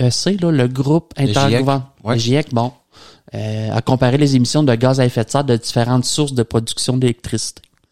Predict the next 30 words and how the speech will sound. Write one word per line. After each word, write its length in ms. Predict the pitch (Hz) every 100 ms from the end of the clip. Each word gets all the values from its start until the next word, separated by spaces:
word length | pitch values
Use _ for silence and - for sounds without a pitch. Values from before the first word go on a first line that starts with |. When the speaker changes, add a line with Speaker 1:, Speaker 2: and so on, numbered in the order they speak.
| -
Speaker 2:
Mhm. 100 | 104 101 104
Speaker 1:
Le 120 | 113
charbon. 480 | - 117 113 117 127 _ _ _ _ _ _ - - -
Pour 100 | 127 117
Speaker 2:
Ouais. 100 | 113
Speaker 1:
cha-, 320 | 127 127 131
pour 200 | - 131
chaque 280 | - 156 -
kilowattheure 680 | - 143 147 139 131 135 143
d'électricité, 760 | 139 127 - - - - 143
il 200 | 151 123
envoie 500 | 117 113 117 117 135 135 - - -
huit 160 | 123 127
cent 280 | - 135
vingt 220 | 131 120 113
grammes, 480 | 110 113 127 127 - -
euh, 220 | 110 107
de 120 | 107
C 180 | 104 -
O 100 | 117
deux 220 | 113 117 135
dans 100 | 110
l'atmosphère. 600 | 107 - 98 - 98 101
Speaker 2:
Dégueulasse. 460 | 92 85 92 - - _ - - -
Speaker 1:
Puis 100 | -
c'est 80 | 120
la 140 | 117
valeur 420 | 117 113 120 131 120
moyenne, 720 | 117 120 123 117 120 110 110
ça. 220 | -